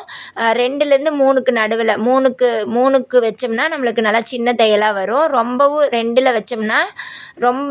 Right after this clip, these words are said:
டைட்டா இருக்கும் தையல், அப்ப பிரிக்கிறதுக்கு ரொம்ப சிரமமா இருக்கும். நீங்க தப்பா தைச்சா கூட உங்களுக்கு பிரிக்கிறதுக்கு சிரமமா இருக்கும். So, நார்மலா த்ரீ பாயிண்ட் ஃபைவ் அந்த மாதிரி, த்ரீலேருந்து த்ரீ பாயிண்ட் ஃபைவ் லெவல்ல வச்சுக்கோங்க.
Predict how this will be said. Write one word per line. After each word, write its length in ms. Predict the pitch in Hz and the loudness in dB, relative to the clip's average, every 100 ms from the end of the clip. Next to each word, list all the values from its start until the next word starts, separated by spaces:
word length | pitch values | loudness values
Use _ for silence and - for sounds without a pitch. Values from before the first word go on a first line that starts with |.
| 311 294 - | -2 -2 -2
டைட்டா 460 | 240 247 247 294 | -2 -2 -2 0
இருக்கும் 300 | 269 202 220 | 2 2 0
தையல், 320 | 226 214 247 302 | 2 2 4 2
அப்ப 180 | 247 233 | 0 2
பிரிக்கிறதுக்கு 480 | 254 277 269 254 | 2 4 2 2
ரொம்ப 200 | 262 214 | 2 0
சிரமமா 400 | 220 226 220 220 | -2 -2 -2 -2
இருக்கும். 240 | 208 208 214 | -2 -2 -2
நீங்க 160 | 220 | -2
தப்பா 280 | 220 214 247 | -2 -2 -2
தைச்சா 340 | 247 240 - 226 | 0 0 0 -2
கூட 200 | 214 214 | 2 2
உங்களுக்கு 300 | 269 277 214 | 2 0 0
பிரிக்கிறதுக்கு 440 | 226 214 220 - 220 | 0 2 0 0 -2
சிரமமா 320 | 220 208 202 | -2 -2 -2
இருக்கும். 260 | 190 269 277 | 0 0 2
So, 120 | 277 | 0
நார்மலா 500 | 220 214 226 226 262 392 - - - - | 2 0 -2 -2 -2 -4 -10 -18 -20 -8
த்ரீ 200 | 254 294 302 | 0 2 2
பாயிண்ட் 340 | 285 269 247 233 | 0 -2 -2 -2
ஃபைவ் 280 | 233 220 226 | -2 0 -2
அந்த 180 | 220 | -2
மாதிரி, 260 | 214 220 226 | -2 0 0
த்ரீலேருந்து 520 | 226 254 254 233 277 | 0 0 2 2 0
த்ரீ 160 | 269 247 | 0 0
பாயிண்ட் 280 | 233 226 220 | 0 -2 0
ஃபைவ் 200 | 220 208 | 0 0
லெவல்ல 340 | 208 202 226 208 | 0 2 2 0
வச்சுக்கோங்க. 300 | 185 - | -4 -4